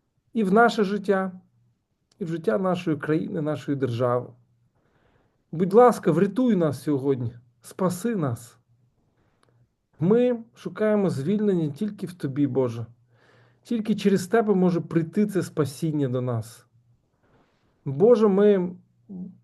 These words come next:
сьогодні сповідуємо свою вірність Тобі, свою віру на Тебе покладаємо. Не залишай нас, не залишай нас на призволяще ворогів,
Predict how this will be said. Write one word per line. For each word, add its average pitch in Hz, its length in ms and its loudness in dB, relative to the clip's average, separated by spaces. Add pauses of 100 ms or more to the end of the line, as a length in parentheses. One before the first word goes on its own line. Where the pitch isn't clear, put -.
(380)
сьогодні 208 360 -4
сповідуємо 180 800 4 (120)
свою 208 360 0
вірність 202 580 0
Тобі, 135 320 -4 (1120)
свою 202 400 2
віру 196 380 -2
на 147 140 -2
Тебе 143 300 -2
покладаємо. 135 760 -2 (1160)
Не 214 120 6
залишай 202 600 2
нас, 127 520 -6 (640)
не 185 140 6
залишай 214 580 6
нас 185 380 -2
на 165 80 -4
призволяще 165 680 -2
ворогів, 135 600 -2